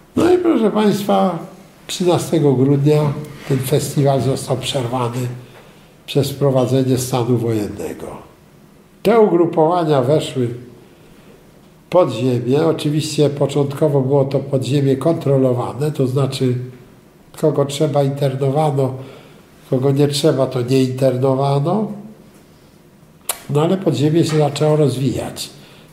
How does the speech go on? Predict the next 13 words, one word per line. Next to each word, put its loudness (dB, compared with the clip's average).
dlatego -2
że, 0
jakby 2
nie 0
było, 2
to 2
w -6
Solidarności 0
było 2
według 0
oficjalnych -2
danych -2
dziesięć -4